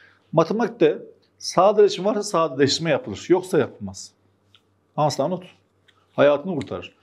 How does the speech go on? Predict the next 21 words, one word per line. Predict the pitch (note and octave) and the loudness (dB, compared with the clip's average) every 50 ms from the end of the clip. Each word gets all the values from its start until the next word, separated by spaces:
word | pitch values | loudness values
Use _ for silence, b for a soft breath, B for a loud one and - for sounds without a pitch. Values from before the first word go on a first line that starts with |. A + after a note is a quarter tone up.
| b b b b b b | b b b b b b
Sadeleştirme | - - - - G#3 A3+ B3 A#3+ C4+ C#4+ A3+ - - - F#3 D#3+ - | -12 -12 0 4 4 4 4 4 4 4 2 2 0 -4 -4 -4 -2
çıkıyor. | - - - - A#3 A3 E3 D#3 D#3 D#3 - - _ _ _ _ _ _ _ b b b b b b b | -2 -4 -4 -2 0 0 0 0 0 -6 -14 -18 _ _ _ _ _ _ _ b b b b b b b
Sadeleştirme | - - - F3+ F3+ G3+ G#3+ G#3+ G#3+ A3+ G#3 G#3+ - A#3+ A3 G#3 | -12 -4 2 4 6 6 6 6 6 4 4 4 2 -2 -2 2
yapmayan | G3 G#3+ A#3 A3+ A3+ G#3 G3+ F#3+ | 4 4 2 2 0 -4 0 2
öğrenciler | F3+ E3+ D#3+ D#3 C#3+ D3 E3 | 2 2 2 2 -2 -4 -4
var | E3 C#3 B2 A2 | -2 -2 -2 -4
ya. | G#2+ B2+ - _ _ _ | -4 -8 -12 _ _ _
"Hocam | - F#3 A#3+ A#3 | -2 0 0 0
sonra | A3+ - A3 A3+ A3 | 0 -2 -2 0 0
yapsam | G3 E3 - - G3 F3 | -2 -2 -4 -4 -4 -2
olur | D#3 C#3+ C#3 | 0 0 0
mu?" | C#3 C#3 A2+ | -2 -4 -8
diyor. | F#2+ F#2 F2+ - - _ _ _ _ | -8 -10 -10 -12 -16 _ _ _ _
"Her | G#3 A3 A3+ | 2 2 2
sene | G#3+ - G#3 F#3 F#3 F#3+ | 2 0 -2 0 0 -2
yap | F3 D#3+ D#3 - | -2 -4 -6 -6
sadeleşmeyi." | - A2 G#2 G#2 G#2 G#2 - - G#2 G#2+ - - _ _ _ _ _ _ _ _ _ _ _ _ _ _ - | -4 -4 -4 -2 -4 -8 -10 -14 -18 -20 -20 -20 _ _ _ _ _ _ _ _ _ _ _ _ _ _ 4
Niye | E3+ B3 E4 | 6 6 6
sonra | - - F#4 E4+ E4 | 6 4 0 2 2
yapıyorsun | C#4 - - - E3+ C3 - - - E3+ | 0 0 -2 -6 -8 -8 -8 -12 -16 -18
ya? | G#3 D4 | -18 -18